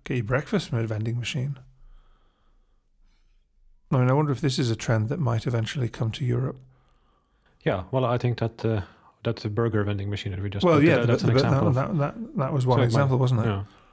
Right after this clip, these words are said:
Speaker 1: Did, do you know what country that came from? Was it?
Speaker 2: That was the United States.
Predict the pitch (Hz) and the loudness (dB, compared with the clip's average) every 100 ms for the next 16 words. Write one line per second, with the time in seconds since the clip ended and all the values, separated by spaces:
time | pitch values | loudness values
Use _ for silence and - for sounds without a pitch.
0 | _ _ _ _ _ _ _ - 165 139 | _ _ _ _ _ _ _ -2 0 4
1 | 147 185 - - 214 127 113 - 117 113 | 4 2 0 0 2 2 -2 -2 -2 -2
2 | 127 143 156 127 120 117 101 101 - 95 | -4 -4 0 0 2 0 0 -2 -4 -6
3 | - | -6